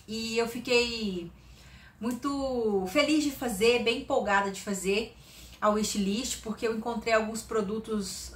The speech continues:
é, algumas fotos desses produtos, é, originais, assim, de outros colecionadores.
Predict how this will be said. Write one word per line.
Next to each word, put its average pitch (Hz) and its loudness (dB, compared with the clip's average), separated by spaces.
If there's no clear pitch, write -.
é, 190 -2
algumas 208 0
fotos 247 2
desses 214 -2
produtos, 208 -6
é, 190 0
originais, 226 4
assim, 196 -4
de 202 -2
outros 233 0
colecionadores. 220 0